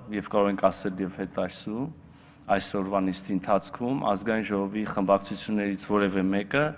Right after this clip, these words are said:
չներկայացրեց նախագիծ, ա, արտակարգ դրության կամ դրանով նախատեսված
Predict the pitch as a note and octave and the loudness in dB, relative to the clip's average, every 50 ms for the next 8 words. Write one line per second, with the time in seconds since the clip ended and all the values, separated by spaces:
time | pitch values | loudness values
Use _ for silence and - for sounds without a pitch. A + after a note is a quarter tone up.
0 | - - - - - - - A#2 A2 G#2+ G#2+ G#2+ A#2 A2+ G#2+ G#2 G#2 - - A#2 | -12 -18 -20 -20 -12 -6 -2 0 0 0 0 4 8 8 8 8 8 2 0 0
1 | G#2+ G2 - - G2+ F2+ F2 - - F#2 F2 F2 G2 A2+ C3+ D#3 E3 - - - | 0 -2 0 2 4 4 4 4 0 -2 -2 0 0 2 2 0 0 -4 -12 -14
2 | - - - - - - - - - - - - - - A2 G#2 G2+ G2 G2 G2 | -16 -20 -20 -18 -20 -18 -18 -20 -20 -20 -20 -10 2 6 8 8 10 10 10 10
3 | F#2+ F#2+ G2 E2+ - - - - - - - - - - - - - - - - | 10 8 6 4 0 -8 -16 -20 -20 -20 -20 -20 -20 -20 -20 -20 -20 -20 -20 -20
4 | - - B2 G#2+ G2+ - A#2 G#2 F#2+ - A#2 A2 G2+ - - B2 G#2+ G#2+ G2 - | -2 2 4 4 6 8 6 8 12 12 12 12 12 6 0 0 0 0 -2 -2
5 | - - B2+ C3+ D3 E3 F3 E3+ D#3 - - - - - - - - A2 G#2 G2 | 0 4 8 8 8 8 6 2 -4 -8 -14 -18 -20 -16 -10 0 2 2 2 4
6 | G2 A2 A2 A2 A2 A#2 B2 B2 A2+ A2+ G#2+ G2+ G2+ - A2 G2+ G2+ - G#2 F#2+ | 2 6 6 8 8 10 8 8 8 8 6 4 4 4 0 0 0 0 -2 -4
7 | - - - A2+ A2+ G#2+ - - - | -4 4 8 8 8 8 8 4 -6